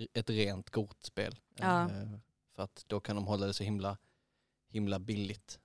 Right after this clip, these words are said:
Speaker 1: Eh, vilket har varit liksom uspen, att det här är typ Dominion, fast det kostar en tredjedel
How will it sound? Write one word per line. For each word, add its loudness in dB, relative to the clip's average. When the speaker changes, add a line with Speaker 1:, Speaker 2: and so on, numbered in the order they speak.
Speaker 1:
Eh, -2
vilket -6
har 2
varit -6
liksom -6
uspen, -4
att -12
det -6
här 2
är 2
typ 0
Dominion, 2
fast -8
det -6
kostar -4
en -2
tredjedel 4